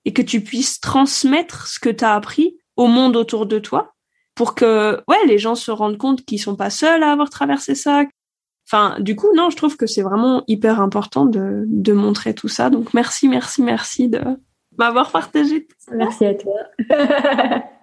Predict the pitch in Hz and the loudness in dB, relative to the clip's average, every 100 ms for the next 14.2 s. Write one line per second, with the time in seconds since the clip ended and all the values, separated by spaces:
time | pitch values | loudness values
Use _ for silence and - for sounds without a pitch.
0 | _ - 233 247 - - - 277 302 339 | _ -2 -2 -2 -6 -8 -4 0 0 -2
1 | - _ - - 247 - 285 294 247 220 | -8 _ -10 0 0 2 0 0 2 0
2 | 359 226 214 214 254 254 240 - 208 196 | 2 -2 -2 -2 -2 -2 -8 -6 -4 -2
3 | 240 240 214 - - 247 - - - 127 | -2 -2 -6 -6 -2 -2 -4 -8 -2 -2
4 | - 185 202 196 190 - 180 190 240 415 | -2 -6 -4 -2 -4 -4 0 2 2 -2
5 | - _ _ 196 185 220 214 208 208 208 | -4 _ _ -10 0 2 4 2 2 0
6 | - _ - 262 269 - 254 - - 320 | -4 _ -4 -4 -2 -4 -4 -2 0 2
7 | 233 214 202 196 226 226 220 220 226 339 | 4 2 -2 -4 0 0 0 -2 -2 -4
8 | - - - _ 190 190 240 262 285 285 | -8 -20 -20 _ -4 0 2 4 2 2
9 | 277 370 247 226 - 285 302 277 233 220 | 2 2 2 0 -2 2 2 2 -2 -4
10 | - 226 226 220 - 285 277 233 226 - | -4 -2 -2 -4 -2 -4 -2 -6 -8 -8
11 | - 240 240 240 254 _ _ _ _ 214 | 0 2 2 0 -6 _ _ _ _ -4
12 | 208 226 220 - 294 403 _ _ _ _ | 0 0 0 0 0 0 _ _ _ _
13 | _ - 196 220 254 254 285 226 254 247 | _ -8 -4 0 0 2 0 0 -2 -2
14 | 240 370 | -2 -2